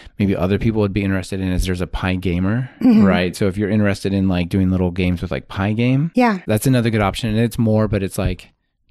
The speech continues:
Speaker 1: twenty dollars more. It's not like it's, it's, like, forty-nine. There's, there's a starter kit for fifty-nine dollars. Like, these things are all really approachable
Speaker 2: Yeah.
Speaker 1: for folks, right?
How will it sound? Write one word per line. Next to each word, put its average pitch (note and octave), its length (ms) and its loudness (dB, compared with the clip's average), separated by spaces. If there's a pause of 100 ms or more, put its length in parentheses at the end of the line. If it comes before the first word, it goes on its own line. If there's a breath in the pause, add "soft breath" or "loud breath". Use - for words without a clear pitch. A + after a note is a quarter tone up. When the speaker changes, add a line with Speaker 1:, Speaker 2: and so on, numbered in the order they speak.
Speaker 1:
twenty G#2 300 -2
dollars A2+ 380 2
more. B2+ 240 4
It's G#2+ 100 -2
not A2+ 120 0
like F#2+ 160 0
it's, F2 240 -8
it's, A2 280 -4
like, F#2+ 180 0
forty-nine. A#2 880 0
There's, G2+ 260 -2 (100)
there's G#2 220 -6
a F#2 40 -2
starter F#2+ 340 -2
kit - 200 -6
for F2+ 100 -4
fifty-nine F#2+ 540 -2
dollars. F#2 320 0
Like, G#2 200 -2 (380 loud breath)
these C3+ 140 -4
things F3+ 160 0
are B2 80 0
all G#2 240 2
really G2 320 0
approachable E2+ 760 -2
Speaker 2:
Yeah. A#3 220 2
Speaker 1:
for G2 120 0
folks, E2 340 -4
right? E2+ 300 -2